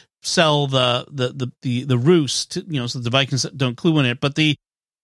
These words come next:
the Vikings end up then turning the tables on the doctor, and the monk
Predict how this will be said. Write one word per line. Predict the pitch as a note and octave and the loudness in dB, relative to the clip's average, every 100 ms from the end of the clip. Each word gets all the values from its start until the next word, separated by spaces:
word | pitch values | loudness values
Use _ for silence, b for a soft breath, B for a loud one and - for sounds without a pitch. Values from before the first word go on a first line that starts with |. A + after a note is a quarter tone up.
| _ _ - | _ _ -4
the | E3 | 0
Vikings | B3 C#4+ A3 F3 - | 2 2 0 0 0
end | F#3 F3+ | 0 2
up | D#3+ - _ _ _ E3 _ | 0 -4 _ _ _ -20 _
then | F3 D#3+ | 2 4
turning | E3 E3 | 4 2
the | D3 | 2
tables | B2 D#3 C3 B2 | 2 2 0 -2
on | B2+ A#2 | 0 0
the | |
doctor, | A2+ A2+ A2 A#2 G#2+ - _ _ - | 0 0 0 -4 -6 -8 _ _ -6
and | B2+ A#2 A#2 | -2 0 2
the | |
monk | C#3 E3+ | 2 2